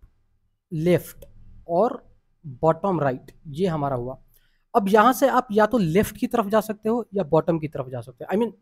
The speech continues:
आप लेफ्ट राइट जा सकते हो या टॉप बॉटम जा सकते हो, ऐसा डायगोनली आप नहीं जा सकते, राइट? और आपको मिनिमम कॉस्ट फाइंड करना है, समझते हैं। अगर मैं एक से तीन की तरफ जाता हूँ और तीन से एक की तरफ आता हूँ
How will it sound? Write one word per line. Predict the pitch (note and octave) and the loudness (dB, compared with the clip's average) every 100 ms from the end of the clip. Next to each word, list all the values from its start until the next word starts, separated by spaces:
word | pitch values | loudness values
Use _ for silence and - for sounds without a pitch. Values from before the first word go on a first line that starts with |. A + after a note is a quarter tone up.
| - | -2
आप | F3 D#3+ | -2 0
लेफ्ट | E3 A3 - | -2 -2 -2
राइट | G#3 G#3 | -4 -2
जा | G3 G3 | -4 -4
सकते | G3 - G3+ | -8 -8 -6
हो | A#3+ | -4
या | G#3 | -4
टॉप | - D#3 C#3+ | 0 -2 0
बॉटम | C3+ C#3 B2+ | -6 -6 -8
जा | A#2+ | -12
सकते | - C3+ | -12 -12
हो, | - | -8
ऐसा | D3+ G3 | -6 -4
डायगोनली | D3+ D#3+ E3+ F#3 G3 | 0 2 2 2 0
आप | E3 | -2
नहीं | C3+ B2 | -2 -8
जा | A#2+ | -10
सकते, | - _ C3 | -18 _ -12
राइट? | F#3 G#3 _ _ _ _ _ | -10 -12 _ _ _ _ _
और | G#3 A3+ | 4 4
आपको | G#3+ C#4 A#3 G#3 | 2 0 -2 2
मिनिमम | G3 G#3+ B3+ B3 | 4 4 2 0
कॉस्ट | A3+ A3+ - | -4 -4 -4
फाइंड | - D#3+ D3+ | 0 0 -2
करना | B2 B2 | -8 -10
है, | A#2+ - _ _ _ | -14 -18 _ _ _
समझते | - D#3+ - C#3+ | -2 0 0 -6
हैं। | C#3+ - _ _ _ | -8 -12 _ _ _
अगर | G#3 B3 C4+ | 2 4 4
मैं | A#3 B3+ - _ _ _ _ - | 2 -2 -6 _ _ _ _ -4
एक | B3+ C4 | -4 -2
से | - | -6
तीन | A#3+ G#3+ A3 | -4 -2 -2
की | G#3+ | -2
तरफ | G3+ F3+ D#3+ | -4 -4 -2
जाता | D#3+ E3 | -4 -2
हूँ | D#3 G3+ - - | -4 -6 -8 -4
और | F3 - - | -4 -4 -4
तीन | B3 A#3 | -2 -2
से | - A3 | -2 -2
एक | F#3+ G3+ - | -4 -8 -12
की | |
तरफ | F3 E3 D3 C#3 | -8 -6 -4 -6
आता | C3+ C#3 | -8 -8
हूँ | C#3 | -8